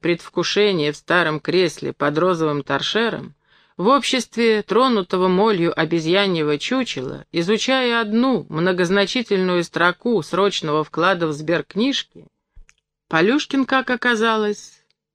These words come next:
мыслил жиденько, бедновато.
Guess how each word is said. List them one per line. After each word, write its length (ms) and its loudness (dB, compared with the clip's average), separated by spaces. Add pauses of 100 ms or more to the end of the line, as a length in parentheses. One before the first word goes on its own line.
(160)
мыслил 640 0
жиденько, 720 -2 (240)
бедновато. 880 0